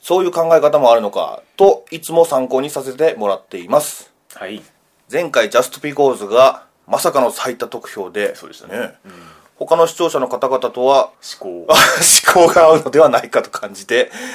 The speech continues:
Speaker 1: ごめんなさい。勝手に盛り上がっております。
Speaker 2: なるほど。
Speaker 1: 私の一番お-、面白かったと思う作品が、いつかこのラジオでも一位になる日が来ることを楽しみにしています。他には、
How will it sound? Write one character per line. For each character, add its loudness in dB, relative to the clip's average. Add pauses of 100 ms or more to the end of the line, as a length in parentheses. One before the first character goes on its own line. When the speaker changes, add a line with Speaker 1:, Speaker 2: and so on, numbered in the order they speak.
(220)
Speaker 1:
ご -16
め -2
ん -2
な -10
さ -8
い。 -14 (240)
勝 2
手 0
に 2
盛 4
り 6
上 6
が 4
っ -10
て -12
お -10
り -18
ま -20
す。 -20
Speaker 2:
な -12
る -14
ほ -18
ど。 -20
Speaker 1:
私 2
の -2
一 -10
番 4
お-、 0
面 -8
白 -6
か 0
っ -12
た -6
と -8
思 -10
う -10
作 -14
品 -20
が、 0
い -20
つ -20
か -10
こ -16
の -8
ラ -4
ジ -12
オ -4
で -14
も -6
一 -14
位 -16
に -12
な -6
る -8
日 -20
が -16
来 -20
る -18
こ -14
と -2
を -2
楽 -10
し -16
み -12
に -16
し -18
て -20
い -20
ま -20
す。 -20 (140)
他 2
に 6
は、 4